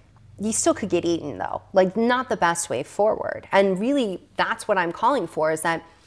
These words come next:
we need to, one, start believing women's stories. Two, start validating them with science. And three,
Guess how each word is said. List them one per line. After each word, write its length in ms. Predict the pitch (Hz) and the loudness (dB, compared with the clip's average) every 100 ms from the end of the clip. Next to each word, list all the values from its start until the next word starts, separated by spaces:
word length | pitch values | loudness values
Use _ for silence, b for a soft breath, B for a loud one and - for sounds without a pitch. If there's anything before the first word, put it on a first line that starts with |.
| b b b - | b b b -2
we 160 | 208 | 4
need 160 | 240 240 | 4 4
to, 80 | 220 | 0
one, 560 | 175 208 214 165 165 175 - - - | 0 4 4 4 -2 -8 -18 -20 -12
start 300 | - 208 160 | 0 4 4
believing 360 | 175 175 165 156 | 2 0 0 0
women's 300 | 139 127 - | -2 -2 0
stories. 640 | - - 62 160 - - - _ _ - | 0 0 -2 -6 -8 -10 -14 _ _ -4
Two, 480 | - 262 180 165 - | 2 6 6 4 -4
start 320 | - 208 175 | 2 2 4
validating 600 | 180 185 185 170 160 156 | 4 4 2 0 0 -2
them 160 | 151 151 | -2 -4
with 80 | |
science. 640 | - 190 180 165 147 147 - | -2 0 2 0 -2 -4 -4
And 160 | 185 185 | -4 -4
three, 420 | 214 240 202 | -2 -2 -2